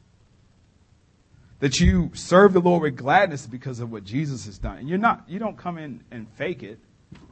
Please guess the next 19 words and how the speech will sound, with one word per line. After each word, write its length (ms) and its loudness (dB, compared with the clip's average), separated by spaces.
You 60 -8
don't 180 0
come 200 -4
in 80 -8
and 80 -10
smile 300 -2
because, 240 -10
"Oh, 80 -12
well, 260 -10
we're 80 -12
in 80 -10
the 60 -10
church. 260 -6
We're 60 -20
supposed 220 -18
to 40 -18
be 80 -12
happy." 460 -8
Um, 440 -18